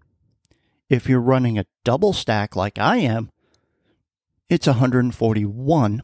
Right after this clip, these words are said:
point two five. Imagine that. So you need to be very, very careful with which part of the rule you're reading.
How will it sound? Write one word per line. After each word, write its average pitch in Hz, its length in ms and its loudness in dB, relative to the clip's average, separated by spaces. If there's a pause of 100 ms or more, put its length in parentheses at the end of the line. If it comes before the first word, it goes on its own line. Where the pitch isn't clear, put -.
point 117 300 0
two 98 180 -2
five. - 520 -4 (2500)
Imagine 117 440 0
that. 151 340 0 (840)
So 107 220 2
you 107 240 2
need 143 380 2
to 160 100 2
be 127 200 2
very, 127 500 4
very 123 560 0 (100)
careful - 960 -6 (1800)
with 101 420 -2
which 123 540 -2
part 135 300 2
of 113 120 -4
the 113 120 2
rule 135 360 4
you're 117 360 2
reading. 135 400 -2